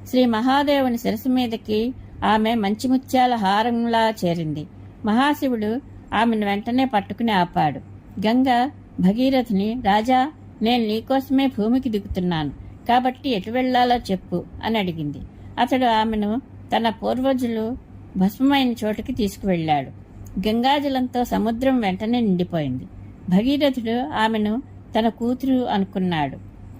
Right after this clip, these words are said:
సఫల మనోరథుడు అయిన అతడు గంగాజలంతో తన పితరులకు జలాంజలులు సమర్పించాడు.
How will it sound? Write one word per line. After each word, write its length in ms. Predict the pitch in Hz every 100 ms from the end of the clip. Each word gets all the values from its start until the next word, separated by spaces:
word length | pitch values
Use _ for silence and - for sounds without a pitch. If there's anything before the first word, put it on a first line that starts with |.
| - -
సఫల 320 | - 220 294
మనోరథుడు 640 | 294 277 262 247 254 262 233
అయిన 280 | 208 196
అతడు 520 | 196 214 277 196 202 202 233 - - - - 190
గంగాజలంతో 840 | 202 233 285 269 254 240 - 240 226
తన 200 | 214 208
పితరులకు 880 | 196 190 247 254 247 226 214 208 220 - -
జలాంజలులు 640 | 190 226 262 262 233 220
సమర్పించాడు. 840 | 233 185 185 190 165 156 156 139 127